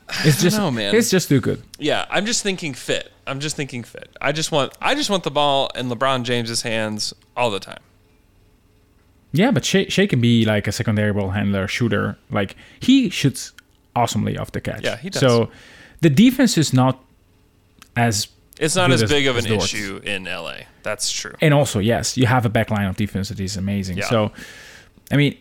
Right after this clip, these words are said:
Speaker 1: you can, you can find a defender somewhere, uh, to, to make things better, uh,
Speaker 2: Mm-hmm.
Speaker 1: chemistry-wise.
Speaker 2: Mm-hmm.
Speaker 1: You don't find Shai, uh, under, uh, some rock. You
Speaker 2: Yeah.
Speaker 1: just, you just have to pick him. So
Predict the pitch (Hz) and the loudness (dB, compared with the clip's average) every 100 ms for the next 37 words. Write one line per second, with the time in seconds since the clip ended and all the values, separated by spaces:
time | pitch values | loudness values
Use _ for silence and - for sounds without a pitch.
0 | - 185 - - 175 196 220 - 127 135 | 4 4 6 4 4 4 4 2 0 2
1 | 117 104 - 113 95 82 - _ _ _ | 2 0 -2 -2 -2 -4 -10 _ _ _
2 | _ - - 135 123 87 73 - - _ | _ -8 -2 0 0 0 -4 -10 -18 _
3 | 113 104 92 95 90 73 - 131 120 98 | -8 -6 -6 -8 -10 -10 -2 2 2 0
4 | - 123 120 110 - 110 104 - _ _ | -2 0 2 0 0 0 0 -4 _ _
5 | _ _ _ _ - - 120 110 85 139 | _ _ _ _ -10 -2 -2 0 -4 -6
6 | 120 113 110 107 110 101 - 80 90 - | -8 -6 -6 -4 -4 -4 -6 -6 -6 -6
7 | - 113 104 98 _ - 156 180 208 - | -10 -14 -18 -20 _ -2 4 4 4 2
8 | 120 92 - 95 90 87 _ _ - 117 | 0 0 -2 -4 -4 -8 _ _ -10 -8
9 | 92 - - - 104 98 92 101 _ - | -6 -8 -12 -6 -4 -2 -6 -8 _ -20
10 | - 107 101 92 - - - - - 104 | -18 -10 -6 -6 -8 -10 -14 -8 -4 -4
11 | - - - 113 101 - 87 - - - | -6 -12 -8 -6 -6 -6 -6 -8 -10 -8
12 | - - 127 - 120 107 | -8 -12 -14 -6 -2 0